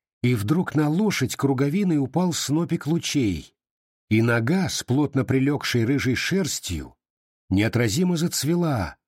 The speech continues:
как некая чудесная безлистая ветвь, окрашенная апельсинным цветом. Уже на въезде в Березняги лазарет встретился с транспортом раненых. Пожилой бритый белорус —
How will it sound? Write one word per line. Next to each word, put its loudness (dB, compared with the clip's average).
как 0
некая 2
чудесная 0
безлистая 0
ветвь, -2
окрашенная 2
апельсинным 0
цветом. -6
Уже 2
на 4
въезде 2
в -2
Березняги 0
лазарет 0
встретился -2
с -4
транспортом 0
раненых. -2
Пожилой 2
бритый 0
белорус — 0